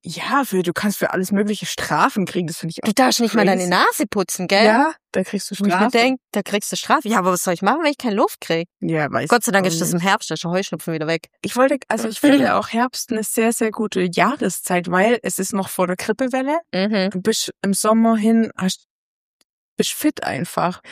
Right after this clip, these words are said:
Speaker 1: Du bist einfach, du
Speaker 2: Ja,
Speaker 1: hast
Speaker 2: und wir
Speaker 1: Sonne
Speaker 2: kommen vom
Speaker 1: gehabt.
Speaker 2: Sommerurlaub, wir haben
Speaker 1: Ja.
Speaker 2: dann hier noch einen Tank.
Speaker 1: <laughs> Ein Tank.
Speaker 2: <laughs> Ein Tank.
Speaker 1: Ja, ist so. Nee, also ich
Speaker 2: Ja.
Speaker 1: find's mega. Find's
Speaker 2: Genau.
Speaker 1: mega. Find's mega gut.
Speaker 2: Ja, ich freu mich auch voll drauf. Also, wir sind jetzt hyped.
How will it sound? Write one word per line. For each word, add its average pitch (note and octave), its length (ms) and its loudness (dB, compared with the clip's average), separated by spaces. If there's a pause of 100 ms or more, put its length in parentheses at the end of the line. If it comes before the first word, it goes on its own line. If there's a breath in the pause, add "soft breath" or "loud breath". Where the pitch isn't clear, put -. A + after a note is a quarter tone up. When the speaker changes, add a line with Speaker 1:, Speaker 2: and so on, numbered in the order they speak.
(140 loud breath)
Speaker 1:
Du - 80 -8
bist G3 160 -6
einfach, G#3+ 420 -2
du - 160 -6
Speaker 2:
Ja, G3+ 80 2
Speaker 1:
hast G3+ 120 6
Speaker 2:
und G#3 60 4
wir C4 60 6
Speaker 1:
Sonne B3+ 140 4
Speaker 2:
kommen A3+ 140 4
vom A#3 140 4
Speaker 1:
gehabt. A3+ 120 0
Speaker 2:
Sommerurlaub, G3 680 4
wir G3+ 140 -2
haben G3 180 4
Speaker 1:
Ja. B3+ 140 4
Speaker 2:
dann D4 140 2
hier G3 160 2
noch F3+ 180 -2
einen F3+ 100 -4
Tank. G#3 420 -4 (220 loud breath)
Speaker 1:
<laughs> - 420 0
Ein A3 160 4
Tank. G#3 480 -2
Speaker 2:
<laughs> - 40 -14
Ein D4 120 4
Tank. G3+ 400 0 (580 loud breath)
Speaker 1:
Ja, B3 160 6
ist - 300 -2
so. G#3 300 -2
Nee, F#3+ 220 -2
also E3+ 220 -2
ich E3 80 -4
Speaker 2:
Ja. G#3 100 4
Speaker 1:
find's - 180 -2
mega. C#3 300 -4 (300 loud breath)
Find's - 260 -4
Speaker 2:
Genau. E3+ 360 4
Speaker 1:
mega. D#3+ 140 -8 (140)
Find's - 280 -4
mega F3+ 260 -2
gut. - 200 -12
Speaker 2:
Ja, G#3+ 140 4
ich G3+ 140 0
freu F3+ 180 2
mich F3 220 -4
auch E3 100 0
voll - 220 -4
drauf. D3 260 0
Also, D#3+ 380 -2 (500)
wir G3+ 120 2
sind G3 160 2
jetzt F3+ 260 -2
hyped. D#3 420 -4